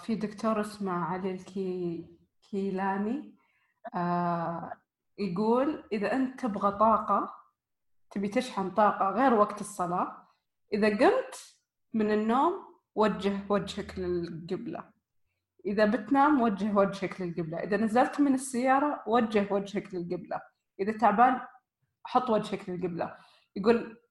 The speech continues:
هذه الطريقة اللي يعني مع النية كذا تشحن طاقتك. تخيلي.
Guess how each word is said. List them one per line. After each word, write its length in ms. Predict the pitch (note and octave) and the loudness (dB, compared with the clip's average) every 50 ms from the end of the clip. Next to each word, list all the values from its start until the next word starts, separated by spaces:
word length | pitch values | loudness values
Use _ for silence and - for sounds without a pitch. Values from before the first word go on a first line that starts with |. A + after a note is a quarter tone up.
| _ _ - | _ _ -8
هذه 400 | - - B3 C4 C4 C#4 C4+ - | 2 6 6 8 8 6 2 0
الطريقة 420 | - - B3 C#4 D4+ D4+ D4+ D#4+ C#4 | 0 0 2 2 2 2 2 2 2
اللي 520 | C4 A#3+ A3 G#3 G3 G3 G3 - - _ _ - | 2 4 2 2 2 0 -2 -8 -18 _ _ -12
يعني 260 | - F3 F3 F3+ G3 G3+ | -6 -4 -2 -2 0 2
مع 180 | G3+ F#3+ F#3+ | 2 2 2
النية 640 | G#3 G3+ G3+ G#3+ A#3+ B3 A#3+ A#3+ C#4+ F#4 F#4+ F#4+ - - - _ | 2 2 2 2 2 2 0 0 0 -2 -2 -2 -6 -12 -16 _
كذا 160 | - B3 G3+ | -4 -2 -2
تشحن 440 | G3 - A3 - - - G3+ F3+ F3 | -2 -4 -6 -8 -6 -6 -6 -6 -6
طاقتك. 640 | F3 F3 F3+ E3+ - - _ - E3 _ _ _ _ _ _ _ _ _ _ _ _ | -4 -6 -6 -6 -8 -14 _ -20 -20 _ _ _ _ _ _ _ _ _ _ _ _
تخيلي. 500 | - - A3 G#3 F#3+ - - - - - | -4 -2 -2 -2 0 -2 -4 -6 -10 -14